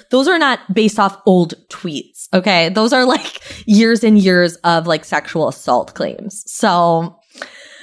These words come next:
and grooming. So that's a little different, but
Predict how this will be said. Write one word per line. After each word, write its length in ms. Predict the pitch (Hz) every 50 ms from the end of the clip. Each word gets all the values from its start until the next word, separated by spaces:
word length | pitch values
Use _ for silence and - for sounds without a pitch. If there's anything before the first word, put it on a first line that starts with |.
| - - -
and 180 | 233 233 220 202
grooming. 480 | 190 202 196 185 165 139 85 76 -
So 540 | - - - - 233 220 214 214 214 214 214 214
that's 220 | 240 240 240 -
a 40 | 254
little 180 | 240 226 220
different, 560 | 202 180 175 175 - - 220 220 226 220 - -
but 340 | - 202 190 175 170 -